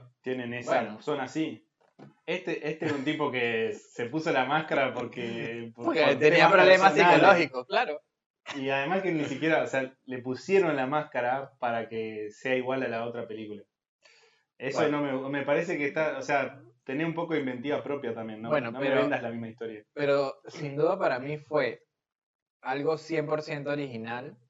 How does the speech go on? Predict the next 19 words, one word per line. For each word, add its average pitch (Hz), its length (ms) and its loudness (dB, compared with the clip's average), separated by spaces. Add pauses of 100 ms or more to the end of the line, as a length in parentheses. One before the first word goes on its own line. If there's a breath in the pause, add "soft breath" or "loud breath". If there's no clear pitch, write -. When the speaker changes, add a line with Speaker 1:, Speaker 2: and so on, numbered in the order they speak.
(460)
Speaker 2:
que 127 280 -4
te 123 140 -6
hayan 117 300 -4 (120)
sacado 120 360 -4
un 123 120 -8
giro 123 320 -2
de 120 100 0
esa 113 200 -10
forma. - 420 -12 (1000)
Speaker 1:
No 113 160 -14
sé, 107 240 -20 (280)
yo 143 220 -4 (260)
Speaker 2:
Te 151 80 -4
dieron 147 460 0 (260)
Speaker 1:
creo 156 180 0
que 143 60 2
estoy 147 180 -2
completamente 143 560 0
feliz 131 480 -8